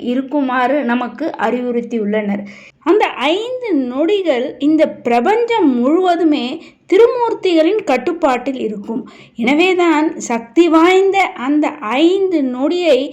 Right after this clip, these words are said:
நாம் பயன்படுத்தி கொள்ள தொடர்ந்து இரண்டு மணி நேரம் தியானத்தில் இருந்து நாம் மனதில் என்ன நினைத்து நாம் தியானம் செய்கிறோமோ நிச்சயமாக அது நடக்கும். இந்த சக்தி வாய்ந்த சூட்சமமான இந்த சோடசக்கலை நேரத்தில்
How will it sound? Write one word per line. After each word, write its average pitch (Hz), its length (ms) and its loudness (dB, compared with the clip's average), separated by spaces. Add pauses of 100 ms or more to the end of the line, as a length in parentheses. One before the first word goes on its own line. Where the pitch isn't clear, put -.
(200)
நாம் 269 300 2
பயன்படுத்தி 302 680 0
கொள்ள 269 460 2
தொடர்ந்து 294 520 2 (120)
இரண்டு 302 360 2
மணி 294 260 -2
நேரம் 294 420 0
தியானத்தில் 254 640 -2
இருந்து 233 460 2 (520)
நாம் 254 320 0
மனதில் 294 520 0 (180)
என்ன 320 420 2
நினைத்து 330 680 2 (400)
நாம் 285 300 2
தியானம் 262 380 2
செய்கிறோமோ 240 680 -2
நிச்சயமாக 392 760 0 (200)
அது 247 260 0
நடக்கும். 214 500 -6 (140)
இந்த 311 160 4
சக்தி 262 420 -2
வாய்ந்த 403 420 2
சூட்சமமான 359 1120 0
இந்த 302 280 2
சோடசக்கலை 302 880 0
நேரத்தில் 220 680 -4